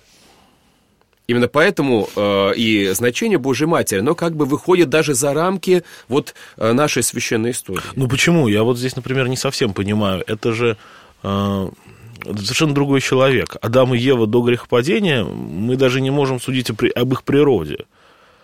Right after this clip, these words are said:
Speaker 2: Ну, мы не знаем, как они выглядели, не знаем, что собой представляли. Да и вообще, может быть, м,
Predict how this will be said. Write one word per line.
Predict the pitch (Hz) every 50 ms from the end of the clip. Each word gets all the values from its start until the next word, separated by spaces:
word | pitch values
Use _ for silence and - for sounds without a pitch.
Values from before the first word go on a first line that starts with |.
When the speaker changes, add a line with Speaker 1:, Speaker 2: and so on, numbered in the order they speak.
| _ _ _ _ -
Speaker 2:
Ну, | 117 117
мы | 104 104 107
не | 110 107
знаем, | 104 98 107 110 101 127 101
как | - 104 98 -
они | 104 95 98
выглядели, | 95 113 147 143 123 107 90 95 90 90
не | 90 95 92
знаем, | 95 107 113 113 110 101 92
что | - - - 104
собой | - - 101 101 101
представляли. | - - 98 - - - 101 98 104 113 110 95 82 67 58 - - - - - - - - - - _ -
Да | - 90 104 107
и |
вообще, | 98 98 95 - - 139
может | 120 113 101 98
быть, | 95 87 - - -
м, | - - - - 101 92 80 80